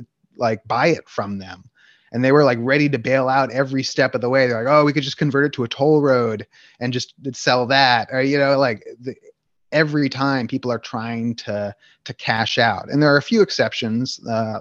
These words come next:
like the, the Bank of Italy, which becomes the Bank of America, is really invested in the long-time growth, long-term growth of the state, um, as are parts of Stanford University. But in terms of, like, the individual capitalists,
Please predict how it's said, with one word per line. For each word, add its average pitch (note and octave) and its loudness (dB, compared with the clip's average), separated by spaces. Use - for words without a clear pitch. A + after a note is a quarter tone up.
like G#2 -14
the, A2 2
the A#2 -10
Bank B2 0
of A#2 0
Italy, A#2+ 2
which A#2 -2
becomes A2+ -4
the G#2+ -4
Bank A2 -6
of A#2 -6
America, G#2+ -2
is - -8
really G#2+ -4
invested G2+ -4
in G#2 -2
the G2+ -6
long-time G#2 -8
growth, G#2+ -6
long-term A#2 0
growth G#2 -6
of G2+ -8
the G#2+ -6
state, G#2 -4
um, G2+ -6
as A2+ 0
are G#2 0
parts A2+ 0
of G2+ -10
Stanford A2 -4
University. G2+ -2
But B2+ 4
in B2 4
terms D3+ 4
of, C3+ -2
like, A#2 0
the B2+ 0
individual C#3+ 4
capitalists, A2+ -4